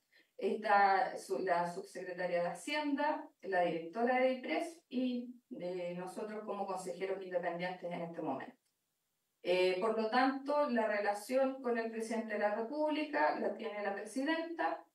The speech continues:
y, eh, lo que se hace es coordinar la red de auditores internos a nivel nacional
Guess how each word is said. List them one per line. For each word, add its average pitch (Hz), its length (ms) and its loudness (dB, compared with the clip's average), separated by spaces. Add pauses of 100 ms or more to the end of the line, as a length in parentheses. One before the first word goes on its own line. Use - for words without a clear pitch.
(340)
y, 277 420 0
eh, 202 400 2
lo 214 120 0
que 208 140 -6
se 226 180 -2
hace 240 240 0
es - 160 -8
coordinar 247 720 2
la 220 220 0
red 226 220 0
de 220 100 -2
auditores 233 540 -2
internos 247 600 -2
a 214 120 -4
nivel 202 280 -2
nacional 226 640 -2